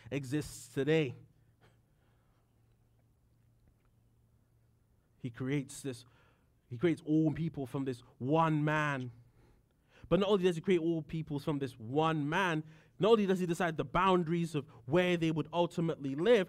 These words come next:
he does all of this. You see in verse twenty-seven? He did this so that they might seek God,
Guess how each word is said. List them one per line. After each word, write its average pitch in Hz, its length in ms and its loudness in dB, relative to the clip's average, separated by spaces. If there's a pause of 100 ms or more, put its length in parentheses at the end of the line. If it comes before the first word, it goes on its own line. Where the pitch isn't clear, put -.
(160)
he 202 120 2
does 262 300 4
all 262 160 0
of 175 80 2
this. 175 180 -2
You 185 60 -10
see 226 140 -4
in 220 40 -6
verse 226 140 -4
twenty-seven? 240 540 -4 (640)
He 226 180 2
did 311 320 2
this 170 360 0 (140)
so 320 720 4
that 302 300 2 (240)
they 269 460 4
might 240 360 0
seek 294 560 0
God, 123 440 0